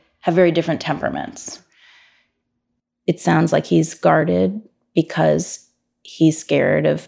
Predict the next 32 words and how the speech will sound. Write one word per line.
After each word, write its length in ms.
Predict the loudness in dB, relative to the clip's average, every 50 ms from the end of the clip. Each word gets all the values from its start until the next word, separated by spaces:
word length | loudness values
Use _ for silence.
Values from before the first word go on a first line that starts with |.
| _ -2
being, 460 | 0 0 0 2 0 0 0 -2 -4 -4 2
doing 200 | 4 4 4 4
it 80 | 2 0
wrong. 500 | 0 0 0 0 0 2 0 0 -2 -4 _ _ _ _ _ _ _ _ _ _ _ _ _ _ _ _ _ _ _ _ _ _ _ _ _ _ -2 0
And 180 | 2 2 2
he, 320 | 0 0 2 4 4 4 4 0
he 180 | -2 2 4 4
wants 600 | 6 6 4 4 4 2 -2 -4 -10 -14 -14 -10
to 540 | -10 -4 0 2 2 4 4 2 -2 -4 -8 -2
be 180 | 0 2 2 2
as 120 | 0 -2
free 320 | -6 -4 -2 -2 0 0
as 220 | 0 -2 -2 -4 -6
you. 400 | -6 -4 -2 -2 -2 -2 -2 -2
He 100 | 0 2
wants 320 | 2 2 2 0 -4 -4
to, 120 | -4 -4 0
quote, 300 | 2 2 2 2 0 -2
"do 120 | -2 -2
it 120 | 0 0
right," 400 | 2 2 4 4 2 2 0 -2 -2
but 280 | -2 -2 -2 -4 -20 -20 -20 -20 -20 -20 _ _ _ _ _ _ _ _ 0
it, 240 | 2 2 2 0 _ _ _ _ _ _ _ _ _ _ 0
he 120 | 2 4
doesn't 320 | 4 4 2 2 -2 -8 -10 _ _ _ -4
quite 260 | 0 0 0 2 2
know 200 | 0 2 2 0
how 180 | 0 0 0
to 80 | 0 -2
do 200 | -2 0 0 2
it 160 | 2 2 0
as 240 | 0 -2 -4 -6